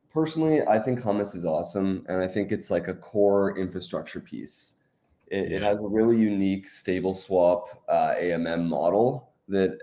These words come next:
Speaker 1: essentially just creates, like, an ultra low slippage machine. I think I was looking, uh, a couple days ago, and, you know, and, and there's about fifteen million T V L or, or something at the moment. Um, so, you know, not even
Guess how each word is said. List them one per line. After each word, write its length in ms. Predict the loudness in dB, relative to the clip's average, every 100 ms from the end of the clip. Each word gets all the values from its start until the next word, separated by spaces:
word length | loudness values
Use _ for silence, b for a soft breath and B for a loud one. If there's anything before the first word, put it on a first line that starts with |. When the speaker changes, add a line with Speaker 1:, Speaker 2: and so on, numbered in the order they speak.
| -10
Speaker 1:
essentially 560 | -4 -2 0 2 2
just 300 | 0 -4 -8
creates, 720 | -6 -2 0 -2 -4 -12 -14 _ -4
like, 180 | -2 -2
an 100 | -2
ultra 320 | 0 0 0 0
low 260 | 2 2
slippage 540 | 0 -4 -4 -4 -8 -10
machine. 540 | -12 -10 -10 -10 -14 -16 _ _
I 80 | -4
think 220 | 0 2
I 20 | 4
was 180 | 2
looking, 720 | 0 -2 0 0 0 0 -2 -4
uh, 300 | -4 -2 -2
a 80 | -2
couple 340 | -4 -4 -4 -4
days 320 | -2 -4 -6
ago, 440 | -8 -4 -4 -8 -14
and, 440 | -10 -6 -6 -6 -10 _ _ _ _ _
you 160 | -2 0
know, 380 | 2 0 -2 -8 _ -10
and, 320 | -8 -4 -2 0
and 160 | 4
there's 160 | 4 2
about 340 | 4 4 4
fifteen 800 | -2 -4 -2 0 2 2 0 -2
million 480 | -2 0 0 0 -2
T 200 | -2 -6
V 180 | -4 -2
L 220 | 0 0
or, 180 | 0 -2
or 160 | -4
something 380 | -4 -6 -4 -4
at 120 | -4
the 60 | -4
moment. 720 | -4 0 0 2 0 -4 -12 -10
Um, 360 | -6 -4 -6
so, 220 | -6 -6 -4
you 180 | -4
know, 60 | -4
not 280 | 0 2 2
even 300 | 2 0